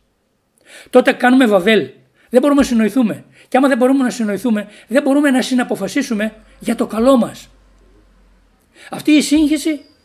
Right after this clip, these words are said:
γίνεται αντικείμενο εκμετάλλευσης των εξουσιαστών και ζούμε σε αυτό τον εφιάλτη, σε αυτή την καπιταλιστική βαρβαρότητα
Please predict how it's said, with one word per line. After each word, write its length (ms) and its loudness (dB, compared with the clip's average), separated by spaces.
γίνεται 320 2
αντικείμενο 380 -2
εκμετάλλευσης 680 -4
των 140 2
εξουσιαστών 600 -6
και 140 2
ζούμε 340 0
σε 120 -4
αυτό 200 -2
τον 100 -4
εφιάλτη, 520 -8
σε 120 -12
αυτή 180 -4
την 120 -6
καπιταλιστική 540 -6
βαρβαρότητα 600 -6